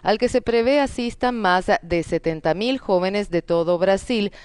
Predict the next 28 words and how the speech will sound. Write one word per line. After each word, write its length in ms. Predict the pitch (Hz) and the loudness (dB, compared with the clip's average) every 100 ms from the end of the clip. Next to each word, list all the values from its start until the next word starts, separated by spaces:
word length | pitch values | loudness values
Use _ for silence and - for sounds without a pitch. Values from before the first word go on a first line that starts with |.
| - | -4
de 100 | 214 | 2
los 160 | 240 - | 2 0
cuales 480 | - 262 262 262 240 | 0 2 2 0 -2
unos 240 | 208 175 | -6 -4
treinta 340 | 277 277 262 | -2 -2 -2
mil 280 | 240 269 320 | -4 -2 -2
estarán 380 | 269 226 190 185 | -2 0 0 0
dentro 340 | 190 190 190 | -4 -2 0
del 100 | 180 | 0
estadio 540 | 208 - 180 160 170 170 - - | -2 0 2 2 2 -2 -6 -4
y 120 | 226 | 0
otros 240 | 226 240 | 2 0
cuarenta 360 | - 254 254 254 | 0 0 0 -2
mil 220 | 208 175 | -2 -4
seguirán 460 | - 226 196 165 175 | -4 -2 2 2 0
el 140 | 220 226 | -2 -2
encuentro 540 | 190 - 269 269 214 | -2 0 0 0 -2
a 40 | |
través 300 | 190 220 214 | 0 0 0
de 100 | 208 | 2
las 160 | 190 - | 0 0
pantallas 580 | 180 170 214 202 175 - | -6 -2 2 2 2 -2
gigantes 640 | 233 247 247 247 269 - - - - | -6 0 2 2 -2 -2 -12 -18 -6
dispersas 680 | 285 - 170 165 226 208 | -4 -2 0 0 -2 -2
al 100 | 185 | 0
externo 580 | 175 - - 175 170 175 | -2 -4 -2 0 0 -2
del 120 | 170 | -2
lugar. 460 | 175 175 147 131 | 0 2 2 2